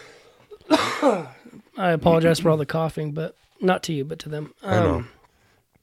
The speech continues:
Speaker 1: the screenings were celebrated with a limited edition poster by artist Tyler Stout. Fuck, I wish I had that.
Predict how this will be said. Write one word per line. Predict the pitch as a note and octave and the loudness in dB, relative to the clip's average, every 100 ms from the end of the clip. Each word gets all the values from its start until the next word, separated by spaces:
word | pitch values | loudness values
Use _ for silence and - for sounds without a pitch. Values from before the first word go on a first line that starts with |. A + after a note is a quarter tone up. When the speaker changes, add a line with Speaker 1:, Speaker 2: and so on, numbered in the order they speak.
| _ _ - - - - _ _ _ | _ _ -20 -16 -14 -16 _ _ _
Speaker 1:
the | G3+ F3+ | 0 0
screenings | - A3 A#3 A#3+ G#3+ | 6 6 8 6 2
were | G3+ F#3+ F3+ | 2 4 2
celebrated | E3+ G3 F#3+ F#3 F#3+ F#3 | 0 0 2 2 2 4
with | F3+ F3 | 2 2
a | E3 | 2
limited | F3+ G3+ G#3 G#3+ | 4 4 4 2
edition | G3 F#3 E3+ F3+ | 0 -2 0 -2
poster | E3+ F3+ F3 - F3 E3+ | 0 0 0 0 0 0
by | E3 E3 | 0 0
artist | E3 E3 D#3 - | 0 0 -2 -4
Tyler | E3 E3+ E3 | -4 -2 -2
Stout. | - E3 C3+ C3 | -4 -4 -6 -10
Fuck, | - - - - - - - | -16 -14 -12 -12 -16 -18 -10
I | |
wish | E3+ D#3+ | -8 -4
I | E3 | -4
had | D#3+ | -4
that. | F3 E3+ | -4 -6